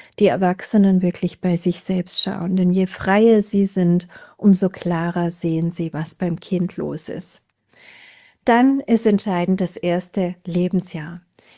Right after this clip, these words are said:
Im ersten Lebensjahr, so wie das Kind betreut wurde, und auch hier bitte ohne Schuldzuweisung, ja, jeder, ähm, hat da eine andere Geschichte und es g-,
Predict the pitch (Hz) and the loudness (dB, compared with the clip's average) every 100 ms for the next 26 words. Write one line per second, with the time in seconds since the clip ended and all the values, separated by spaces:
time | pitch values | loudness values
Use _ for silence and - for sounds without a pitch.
0 | _ - 214 208 214 240 262 - 233 208 | _ 2 2 4 2 0 -2 -2 0 2
1 | 196 190 - 170 160 185 185 _ _ _ | 2 2 0 -8 -8 -8 -10 _ _ _
2 | _ - 247 262 254 233 208 - - 233 | _ -2 4 4 4 2 2 -2 0 2
3 | 233 - 214 - 196 185 185 - 170 165 | 2 0 -4 -4 0 0 -2 -6 -4 -2
4 | 180 190 185 - - 233 214 220 220 202 | 0 2 0 -2 0 0 2 -2 -2 0
5 | 208 226 220 - 214 214 - 185 170 135 | 2 4 4 2 -4 -6 -6 -6 -4 -4
6 | 143 - 156 180 170 190 202 233 180 190 | -6 -6 -4 -4 0 2 4 2 0 2
7 | 220 208 - - - - - 190 196 196 | 2 0 -2 -12 -20 -6 0 2 2 0
8 | 214 208 180 180 - 185 202 185 190 180 | 0 0 2 2 2 0 0 -2 -4 -6
9 | - 254 - - 190 214 - 202 185 - | -4 -4 -4 -4 -2 -2 -2 0 0 -2
10 | - - | -10 -12